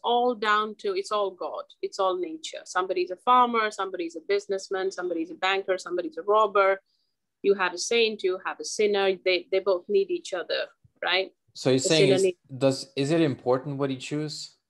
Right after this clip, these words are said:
Speaker 2: Is it at all important to you?
Speaker 1: You're not the chooser. It chooses you. You're not the chooser. There is no choice.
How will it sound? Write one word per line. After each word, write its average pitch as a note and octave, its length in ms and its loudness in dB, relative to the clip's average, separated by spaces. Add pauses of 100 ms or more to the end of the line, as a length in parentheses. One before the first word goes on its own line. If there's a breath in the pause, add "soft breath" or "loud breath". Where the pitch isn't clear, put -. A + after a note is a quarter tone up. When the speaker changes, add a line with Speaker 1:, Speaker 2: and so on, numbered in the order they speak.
(120)
Speaker 2:
Is A2+ 140 -12
it A#2 120 -2
at A2+ 180 -2
all A#2 180 2
important A#2+ 600 -4
to A#2 120 -8
you? B2+ 280 -4 (1000)
Speaker 1:
You're B3 200 6
not A#3+ 240 4
the G3+ 100 4
chooser. G3 560 -4 (220)
It A3 160 0
chooses F3+ 440 -2
you. F#3+ 300 0 (960)
You're A3 140 4
not G#3 200 0
the - 60 -16
chooser. - 480 -2 (280)
There A3+ 200 6
is G3+ 180 6
no D#3+ 120 -2
choice. - 480 -10